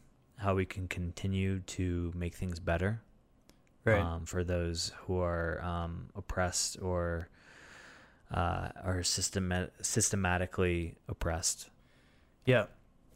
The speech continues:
Speaker 2: But at the same time, hear me out.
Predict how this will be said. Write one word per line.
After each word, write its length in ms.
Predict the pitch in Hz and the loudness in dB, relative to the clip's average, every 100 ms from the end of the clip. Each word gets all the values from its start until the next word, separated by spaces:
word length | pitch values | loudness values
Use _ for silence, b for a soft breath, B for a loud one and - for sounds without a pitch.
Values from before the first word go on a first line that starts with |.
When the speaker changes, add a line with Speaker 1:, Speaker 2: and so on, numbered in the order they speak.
| - | 2
Speaker 2:
But 140 | 135 | 8
at 80 | 131 | 8
the 80 | 123 | 6
same 260 | - 156 156 | 6 6 8
time, 380 | 139 113 120 - - - - - - - | 6 4 0 -8 -16 -20 -20 -20 -20 -12
hear 120 | 117 110 | -2 0
me 120 | 104 | 2
out. 220 | 104 107 | 2 -2